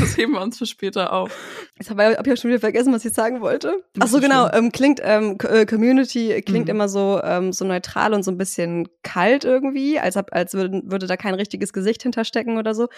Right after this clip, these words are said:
Speaker 1: Mhm.
Speaker 2: Aber, ähm, wie du gerade gesagt hast, also mittlerweile erkennen wir auch viele Accounts, ähm, wieder und sagen, ah, guck mal, die ist schon mega lang dabei und die kommentiert
Speaker 1: Ja.
Speaker 2: jetzt wieder und äh, die hat uns schon so oft so lieb geschrieben oder so.
Speaker 1: Ja.
Speaker 2: Also das kommt bei uns wirklich an. Es ist nicht einfach nur die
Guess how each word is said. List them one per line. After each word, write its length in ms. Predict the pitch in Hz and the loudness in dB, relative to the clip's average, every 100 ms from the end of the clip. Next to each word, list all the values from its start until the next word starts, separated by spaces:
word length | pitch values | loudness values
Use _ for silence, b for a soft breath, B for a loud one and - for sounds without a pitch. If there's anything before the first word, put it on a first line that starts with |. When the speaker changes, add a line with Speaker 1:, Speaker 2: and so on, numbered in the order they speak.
| - | -8
Speaker 1:
Mhm. 240 | 190 175 190 | -6 -4 0
Speaker 2:
Aber, 360 | 196 202 190 - | 4 4 4 4
ähm, 440 | 190 196 190 226 - | 2 2 -2 -6 -6
wie 100 | 196 | -4
du 120 | 202 | 0
gerade 180 | 202 185 | 0 0
gesagt 300 | 185 185 - | -2 -2 -4
hast, 280 | 185 - | -10 -6
also 160 | - 180 | -6 -2
mittlerweile 640 | 196 208 185 180 185 185 175 | 0 2 2 2 2 0 0
erkennen 440 | - 180 202 202 | -4 -2 0 0
wir 160 | 190 - | 0 -2
auch 80 | |
viele 280 | - 220 214 | -4 -2 -2
Accounts, 600 | 170 - 180 185 185 - | -2 -2 -2 -2 -4 -8
ähm, 380 | - 185 185 180 | -2 0 -2 -2
wieder 300 | 196 240 208 | 0 2 2
und 80 | 185 | 0
sagen, 220 | 190 190 | -2 -4
ah, 180 | - 214 | -2 -2
guck 140 | 208 214 | -2 -4
mal, 100 | 196 | -4
die 80 | |
ist 100 | 202 - | -6 -6
schon 100 | 196 | -4
mega 180 | 196 | -2
lang 160 | 190 185 | -2 -2
dabei 380 | 180 190 185 185 | -2 -2 -2 -2
und 120 | 175 | -4
die 80 | 185 | -6
kommentiert 440 | - 190 156 202 | -6 -4 -4 -6
Speaker 1:
Ja. 40 | 185 | -10
Speaker 2:
jetzt 140 | - | -8
wieder 300 | 196 190 185 | -4 -2 -2
und 180 | 175 180 B B B B | -2 -4 B B B B
äh, 200 | 185 190 | -2 0
die 160 | 202 | 0
hat 120 | 226 - | -2 -2
uns 140 | 202 | -4
schon 180 | - 190 | -2 -4
so 180 | 185 220 | 0 0
oft 180 | 202 - | 0 -2
so 120 | 214 | -4
lieb 200 | 202 - | -4 -4
geschrieben 500 | 202 - 214 202 202 | -8 -4 -2 0 0
oder 260 | 185 185 | 0 0
so. 220 | 180 180 180 | 0 0 -2
Speaker 1:
Ja. 60 | |
Speaker 2:
Also 420 | 170 175 175 175 175 b b b | -2 -4 -2 -4 -6 b b b
das 140 | 196 - | -12 -4
kommt 200 | 214 202 | -4 0
bei 80 | |
uns 140 | 190 196 | -2 -2
wirklich 300 | 202 202 - | -6 -6 -2
an. 160 | 175 | 0
Es 140 | 190 - | 0 -4
ist 120 | 185 | -4
nicht 140 | 196 - | -4 -2
einfach 260 | 190 190 | -4 -4
nur 180 | 196 196 | -2 -4
die 680 | 175 202 220 214 202 190 | -4 -4 0 0 -2 -4